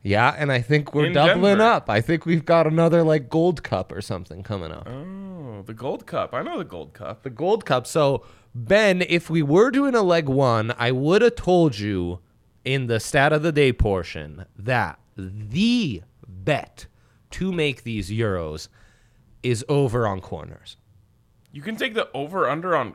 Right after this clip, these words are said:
Speaker 2: corners?
Speaker 1: Oh, yeah. You sure can. You can take over seven and a half, eight and a half, nine and a half. Um, the overs were hot.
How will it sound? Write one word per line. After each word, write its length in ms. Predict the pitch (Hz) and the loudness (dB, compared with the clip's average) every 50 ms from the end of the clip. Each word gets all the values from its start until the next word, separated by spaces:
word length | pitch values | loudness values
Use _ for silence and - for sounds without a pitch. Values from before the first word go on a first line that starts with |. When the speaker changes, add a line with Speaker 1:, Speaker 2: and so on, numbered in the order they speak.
| - _ | -14 _
Speaker 2:
corners? 920 | - - - _ - 117 120 151 196 240 302 320 226 - - - - _ _ _ _ - | -20 -20 -20 _ -8 -6 -4 0 2 2 2 2 -2 -8 -14 -16 -18 _ _ _ _ 4
Speaker 1:
Oh, 220 | 139 156 160 147 131 | 6 6 8 6 4
yeah. 300 | 110 95 - - - - - - _ _ _ _ _ _ _ _ _ _ | 2 -2 -6 -8 -16 -20 -20 -20 _ _ _ _ _ _ _ _ _ _
You 260 | - 113 131 135 135 120 | -10 -6 -2 -2 0 -2
sure 320 | - - - 123 113 101 | -2 -2 -2 0 -2 -2
can. 400 | - - 85 - - - 95 - _ _ _ _ _ | -4 -6 -8 -10 -10 -18 -20 -20 _ _ _ _ _
You 120 | 123 151 147 | -6 -2 0
can 140 | 139 131 | 0 0
take 220 | 110 117 107 95 - - | 2 0 0 0 0 0
over 240 | 127 123 113 117 127 | 2 2 2 2 0
seven 320 | - - 139 123 127 135 147 | 0 0 0 0 0 -2 -2
and 100 | 156 175 | -2 -2
a 60 | 202 | -2
half, 300 | 247 220 - - - - - - | -2 -2 -4 -6 -6 -14 -4 -2
eight 140 | 202 247 247 | 0 0 0
and 100 | 156 98 | -4 -8
a 40 | 76 | -10
half, 280 | - 73 69 - - | -12 -16 -20 -18 -8
nine 260 | - 185 247 262 247 156 | -4 -2 0 0 0 -2
and 120 | 87 - | -4 -6
a 20 | |
half. 400 | - 113 - - - - _ _ _ _ _ _ _ _ _ _ _ _ - | -10 -16 -16 -18 -20 -20 _ _ _ _ _ _ _ _ _ _ _ _ -6
Um, 720 | 117 117 117 113 110 110 107 107 104 104 104 98 92 90 - _ _ _ _ _ _ _ - - | -4 -2 -2 -2 -2 -2 -4 -4 -6 -6 -6 -8 -8 -10 -14 _ _ _ _ _ _ _ -16 -12
the 260 | 110 107 120 113 87 | -4 -4 -4 -2 0
overs 440 | 98 113 135 139 131 165 175 - - | 2 4 4 4 4 2 2 2 0
were 160 | 165 156 135 | 0 0 0
hot. 480 | - - 131 135 170 208 233 - _ | 4 4 6 6 6 4 2 0 _